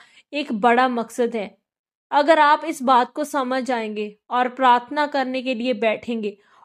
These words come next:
और दूसरों के लिए प्रार्थना करेंगे, तो परमेश्वर उसका भी उत्तर देगा और आपको भी आशीषित करेगा। आमीन। प्रार्थना। तो आइए अब हम इस पवित्र वचन के अनुसार परमेश्वर के सामने अपनी प्रार्थना को करें।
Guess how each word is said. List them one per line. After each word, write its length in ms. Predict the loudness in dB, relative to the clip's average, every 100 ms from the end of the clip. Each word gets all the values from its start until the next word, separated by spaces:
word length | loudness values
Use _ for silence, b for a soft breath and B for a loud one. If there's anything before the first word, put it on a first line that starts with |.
| 0
और 160 | 0
दूसरों 460 | 2 -2 -2 0 0
के 120 | 0
लिए 180 | 0 -2
प्रार्थना 520 | 0 2 2 0 -6
करेंगे, 520 | -4 -2 -2 -4 -10 b b _ -2
तो 120 | -2
परमेश्वर 680 | 4 2 2 -2 -4 0 0
उसका 460 | 0 -6 -2 0
भी 100 | 0
उत्तर 400 | -4 -10 -4 -4
देगा 400 | 0 -2 0 -4 B B -2
और 160 | 0 0 4
आपको 420 | 4 4 -2 -6
भी 260 | -6 -8 -4
आशीषित 560 | -2 -2 -8 -12 -14 -10
करेगा। 460 | -8 -8 -10 -12 _ _ _ _ _
आमीन। 600 | -2 0 2 2 0 -6 _ _ _ _ _ _ _ _ _
प्रार्थना। 680 | 4 4 4 0 -2 -2 -10 _ _ _
तो 120 | 2
आइए 400 | 4 4 2 0
अब 280 | 0 0 0
हम 220 | 0 0
इस 140 | -2 -4
पवित्र 440 | 0 2 2 2
वचन 360 | 0 0 -2 -4
के 120 | -4
अनुसार 520 | -4 -4 -2 0 0
परमेश्वर 480 | 0 0 0 -2 -4
के 120 | -6
सामने 460 | -6 -6 -6 -4 -4
अपनी 220 | -4 -6
प्रार्थना 560 | -2 0 0 -2 -8 -4
को 120 | -6
करें। 280 | -4 -6